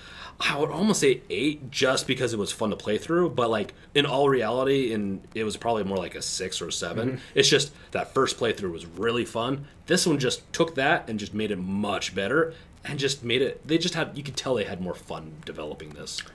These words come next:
Speaker 2: Yeah, and of course with the success of the two thousand sixteen version, obviously they're gonna weaken, or, well, strengthen some of the weak points that they've had, which it sounds like the music didn't really get you involved as much, at least for you, right? But for
Speaker 1: It was a
Speaker 2: Eternal,
Speaker 1: good,
Speaker 2: it
Speaker 1: it was a
Speaker 2: really
Speaker 1: good part,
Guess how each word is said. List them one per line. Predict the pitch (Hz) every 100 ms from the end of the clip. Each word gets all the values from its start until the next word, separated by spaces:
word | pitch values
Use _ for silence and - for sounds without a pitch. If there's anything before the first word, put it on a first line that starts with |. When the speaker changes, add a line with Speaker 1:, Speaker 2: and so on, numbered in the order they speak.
| -
Speaker 2:
Yeah, | 165 120 117 -
and | 135
of | 135
course | - 175 -
with | 147
the | 131
success | - 120 - 131 -
of | 120
the | 110
two | 139
thousand | 135 120 110
sixteen | - 120 131 110
version, | 117 120 117
obviously | 117 117 110 127
they're | 120
gonna | 120 113
weaken, | 107 123 123 117 110 - - 131
or, | 123 113
well, | 104 113
strengthen | - 165 170 - 131 117 110
some | - 131
of |
the | 113
weak | 123 110
points | 131 113
that | 110
they've | 110 104
had, | 120 113 110 - - -
which | 117
it | 120
sounds | 147 131 123
like | -
the | 123
music | 127 123 135 131 - - -
didn't | 123 120
really | 123 120
get | 123 -
you | 131
involved | 120 120 120 117 113 -
as | 117
much, | 120 113 110
at |
least | 127 123
for | 120
you, | 113 135 117
right? | 117 127 143 - - - -
But | -
for | 135 120 113
Speaker 1:
It | 170
was | -
a | 160
Speaker 2:
Eternal, | 131
Speaker 1:
good, | 151
Speaker 2:
it | 160
Speaker 1:
it |
was | 131
a | 139
Speaker 2:
really | 143 131
Speaker 1:
good |
part, | 120